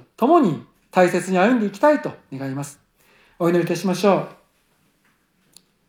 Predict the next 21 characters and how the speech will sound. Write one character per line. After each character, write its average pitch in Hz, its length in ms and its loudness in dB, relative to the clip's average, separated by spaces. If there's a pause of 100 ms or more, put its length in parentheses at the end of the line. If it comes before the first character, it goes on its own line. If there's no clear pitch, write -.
(440)
父 269 60 2
な 262 100 8
る 208 60 4
神 220 180 4
様、 202 580 0 (640)
受 170 140 2
難 269 220 8
週 233 160 0
の 214 80 6
初 202 240 2
め 233 120 4
の 247 320 4
主 - 200 0
路 349 100 6
の 233 100 4
手 - 140 -2
術 190 260 -2
に 170 120 -2
あ 214 80 2
っ - 120 -8
て、 131 260 -12